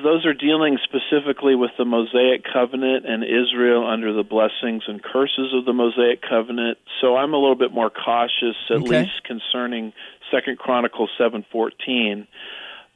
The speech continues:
Speaker 1: But, but in the wisdom literature, it has a tendency to be more, uh, trans-dispensational.
Speaker 2: Okay, good. Thank you. Um,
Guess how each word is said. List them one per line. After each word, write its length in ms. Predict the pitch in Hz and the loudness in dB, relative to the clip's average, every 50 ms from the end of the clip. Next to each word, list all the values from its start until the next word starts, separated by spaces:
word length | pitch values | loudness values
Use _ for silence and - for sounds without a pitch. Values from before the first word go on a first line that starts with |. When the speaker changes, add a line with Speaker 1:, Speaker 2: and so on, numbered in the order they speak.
| _ | _
Speaker 1:
But, 360 | - 135 151 175 - - _ - | 0 2 2 2 0 -4 _ 0
but 160 | 151 151 143 | 2 2 4
in 160 | 165 185 190 | 2 2 4
the 80 | 160 139 | 4 2
wisdom 560 | 131 143 165 196 233 214 - - 151 135 120 | 4 4 4 4 2 0 -2 -2 0 2 2
literature, 640 | 113 113 110 107 107 101 - - - 113 113 113 113 | 4 4 4 4 2 2 0 0 2 2 2 2 2
it 200 | - - 131 123 | 0 0 0 0
has 180 | 139 151 151 - | 0 0 0 -2
a 60 | 131 | -4
tendency 480 | 120 - - 151 147 135 - - 139 131 | -6 -4 -2 -2 -2 -2 -2 -2 -2 0
to 100 | 123 117 | 0 0
be 140 | 113 127 120 | -2 -2 -2
more, 720 | 117 117 117 113 113 113 113 110 110 110 110 113 110 107 | -2 -2 -2 0 2 2 4 4 4 4 4 2 2 2
uh, 140 | 113 110 104 - - - | 2 0 0 -2 -4 -4
trans-dispensational. 1400 | - 120 117 113 113 113 110 - - 113 98 - - - 104 104 - - 107 104 101 - - - - - - - 147 190 | -2 0 0 0 0 -2 -4 -6 -4 -4 -4 -4 -4 -8 -8 -10 -8 -6 -6 -6 -6 -6 -8 -8 -10 -12 -12 -8 -4 -4
Speaker 2:
Okay, 320 | 226 - - 151 127 127 127 - _ _ | -4 -2 -2 -2 -2 -2 -4 -8 _ _
good. 320 | - 143 135 120 104 - - | -4 -2 -2 -2 -2 -4 -6
Thank 260 | 127 120 123 120 - | -6 -6 -6 -6 -8
you. 200 | - 92 80 - _ _ _ _ _ - - - _ _ | -10 -12 -12 -14 _ _ _ _ _ -20 -20 -20 _ _
Um, 480 | - 151 147 147 147 143 143 139 139 143 | -4 -2 0 2 2 2 2 0 -2 -4